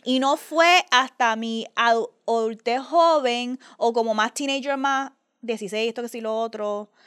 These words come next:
más, no, quince por ahí. Como que antes de todo lo que fue mi exploración sexual, yo diría de go-, desde como diez, once años hasta como quince años, todo eso fue girls, girls, girls, girls, girls. Mis primeras experiencias fueron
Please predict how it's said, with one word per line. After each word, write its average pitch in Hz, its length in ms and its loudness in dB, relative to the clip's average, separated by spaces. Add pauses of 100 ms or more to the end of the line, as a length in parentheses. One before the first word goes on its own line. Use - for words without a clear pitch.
(180)
más, 233 540 -2
no, 190 180 -8
quince 185 300 -16
por 180 100 -8
ahí. 180 220 -8 (260)
Como 262 240 -2
que 254 460 2 (180)
antes 415 500 0
de 311 560 0
todo 311 280 -2
lo 359 100 0
que 349 120 -4
fue 349 140 -4
mi 339 100 -8
exploración 311 420 -8
sexual, 294 240 -8
yo 247 80 -4
diría 262 340 -2
de 220 140 -2
go-, 202 340 -10
desde 202 300 -10
como 180 720 -12 (800)
diez, 185 300 -8
once 233 300 -6
años 226 500 -4
hasta 190 420 -6
como 180 360 -10
quince 240 400 -8
años, 247 400 -4
todo 226 180 -2
eso 285 160 -4
fue 277 200 -4
girls, 214 540 -2
girls, 196 380 -4
girls, 180 380 -6
girls, 170 300 -10
girls. - 240 -18
Mis 180 100 -14
primeras 196 360 -4
experiencias 269 420 -4
fueron 175 200 -12